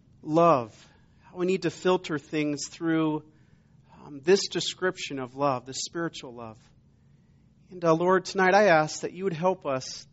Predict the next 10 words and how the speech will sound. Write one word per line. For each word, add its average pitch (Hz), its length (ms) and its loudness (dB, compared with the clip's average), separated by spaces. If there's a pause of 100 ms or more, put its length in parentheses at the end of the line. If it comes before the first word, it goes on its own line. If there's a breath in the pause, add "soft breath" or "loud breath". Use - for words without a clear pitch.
to 143 320 -10 (560 soft breath)
draw 170 240 2
near 170 200 4
to 165 80 -2
you 156 360 -4
and 127 100 -10
closer 170 440 -6
to - 180 -18
you. 151 340 -4
And, 131 160 -10